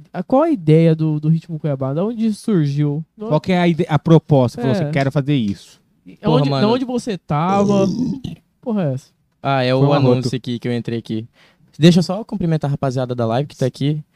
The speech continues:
Speaker 2: Vamos
Speaker 3: Pessoal,
Speaker 2: dar.
Speaker 3: valeu todo mundo que tá presente. D J Juninho, mano, valeu mesmo. Todo mundo aí que tá presente, muito obrigado aí. É, eu comecei a divulgar ontem só, eu não tinha divulgado antes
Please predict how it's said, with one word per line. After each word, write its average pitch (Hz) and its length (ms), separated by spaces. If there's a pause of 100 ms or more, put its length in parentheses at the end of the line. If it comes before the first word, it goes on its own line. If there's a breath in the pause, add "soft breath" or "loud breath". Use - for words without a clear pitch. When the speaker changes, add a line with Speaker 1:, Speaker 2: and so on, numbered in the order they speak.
(120)
Speaker 2:
Vamos 127 140
Speaker 3:
Pessoal, 156 280
Speaker 2:
dar. 143 60
Speaker 3:
valeu 165 280
todo 147 200
mundo 147 160
que - 80
tá 135 140
presente. 135 640
D 131 100
J 139 180
Juninho, 135 380
mano, 123 240
valeu 127 240
mesmo. 127 480 (500)
Todo 151 200
mundo 151 180
aí 135 100
que - 80
tá 135 120
presente, 127 500
muito 139 180
obrigado 127 440
aí. 139 440
É, 117 640 (380)
eu 131 240
comecei 143 320
a 143 60
divulgar 147 360
ontem 160 480
só, 143 280
eu 151 80
não 143 80
tinha 139 160
divulgado 131 480
antes 135 440